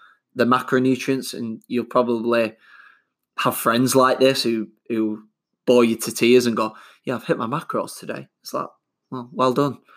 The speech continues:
Or they go, "Shit, I went over 'em. Oh, fuck." And then they just lose the plot completely.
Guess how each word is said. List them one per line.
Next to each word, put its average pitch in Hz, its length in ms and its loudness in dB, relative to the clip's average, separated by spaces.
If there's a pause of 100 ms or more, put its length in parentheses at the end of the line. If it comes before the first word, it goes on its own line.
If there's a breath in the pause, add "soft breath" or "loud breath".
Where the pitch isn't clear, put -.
(520 loud breath)
Or 113 220 2
they 113 100 2
go, 110 360 0
"Shit, - 260 2
I - 40 -2
went 127 200 2
over 123 340 6
'em. 107 180 -4 (340 loud breath)
Oh, 139 220 -6 (280)
fuck." 156 320 0
And 110 140 -8
then 110 140 -4
they 107 100 -4
just 107 260 -10
lose 107 220 -6
the 127 120 -16
plot - 340 -6
completely. 123 680 0